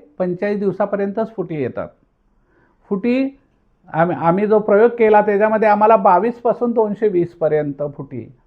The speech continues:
दोनशे बारा पर्यंत, सॉरी, फुटी दिसून आल्या एका ह्याला, बियाला. त्यामुळं बी काय करा तुम्ही, बी पेरताना एक तीस किलो बी per एकर पेरायचं, कारण ह्याला फुटी भरपूर येतात.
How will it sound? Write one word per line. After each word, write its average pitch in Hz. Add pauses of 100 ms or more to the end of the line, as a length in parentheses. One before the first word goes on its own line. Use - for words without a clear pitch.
दोनशे 190
बारा 151
पर्यंत, 127
सॉरी, 120
फुटी 160
दिसून 139
आल्या 101 (920)
एका 180 (320)
ह्याला, 131
बियाला. 110 (680)
त्यामुळं 233
बी 220
काय 240
करा 185
तुम्ही, 113 (100)
बी 180
पेरताना 196
एक 208
तीस 226
किलो 185
बी 160 (120)
per 196
एकर 185
पेरायचं, 107 (800)
कारण 208
ह्याला 220
फुटी 226
भरपूर 214
येतात. 117